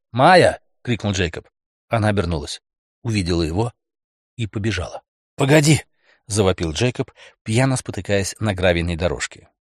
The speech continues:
Потом выровнялся и припустил, что есть духу. Сзади тяжело топал Субач. Резвый, однако, парень. Как, кстати, и Майя. Расстояние между ней и Джейкобом быстро увеличивалось. "Майя, это я, Дж-," он задохнулся.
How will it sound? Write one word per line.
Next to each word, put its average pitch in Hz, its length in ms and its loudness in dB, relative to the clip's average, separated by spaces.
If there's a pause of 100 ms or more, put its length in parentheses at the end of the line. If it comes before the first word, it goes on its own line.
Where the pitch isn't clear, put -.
Потом 92 400 -6
выровнялся 120 560 -2
и - 140 -6
припустил, 107 500 -8
что - 200 -8
есть 92 220 -4
духу. - 360 -8 (420)
Сзади 127 440 0
тяжело 101 440 -2
топал 85 480 -4
Субач. - 600 -10 (320)
Резвый, 104 400 0
однако, 73 340 -6
парень. - 380 -4 (540)
Как, - 180 -2
кстати, 104 320 -4
и 117 60 0
Майя. 87 440 -6 (420)
Расстояние 104 600 -2
между 92 280 -4
ней 98 200 0
и 98 160 -12
Джейкобом 110 580 0
быстро 98 440 -6
увеличивалось. 82 840 -6 (840)
"Майя, 127 420 4 (240)
это 147 200 0
я, 202 240 8
Дж-," 131 220 -2 (360)
он 95 140 -2
задохнулся. 85 640 -4